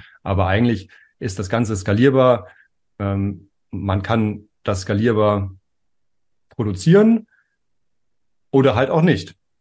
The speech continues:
wenn man die falsche Entscheidung trifft, ähm, auf welcher Basis auch immer, das eventuell nicht richtig managt, ähm, beziehungsweise der Anlagehorizont, dies, das, jenes einfach so ist, dann, ähm,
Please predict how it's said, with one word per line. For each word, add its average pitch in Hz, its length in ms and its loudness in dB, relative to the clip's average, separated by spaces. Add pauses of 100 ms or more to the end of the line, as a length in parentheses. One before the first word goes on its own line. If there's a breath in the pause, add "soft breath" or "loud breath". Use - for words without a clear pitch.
(480)
wenn 101 180 -4
man 101 100 -2
die 101 80 -4
falsche 107 260 -4
Entscheidung 101 340 -2
trifft, 160 340 -4 (300)
ähm, 101 260 -2
auf 98 180 -6
welcher 101 220 -2
Basis 92 300 -2
auch 85 80 -8
immer, 160 400 -2 (200 loud breath)
das - 440 -10
eventuell 104 340 0
nicht 95 160 -2
richtig 95 240 -8
managt, 147 400 0 (460)
ähm, 101 420 0
beziehungsweise 92 760 -4 (140)
der - 120 -6
Anlagehorizont, 104 840 -2
dies, 101 140 -4
das, 95 160 -6
jenes 104 280 -6
einfach 90 220 -8
so 85 80 -10
ist, 156 220 -8
dann, 113 220 -2 (920)
ähm, 92 440 0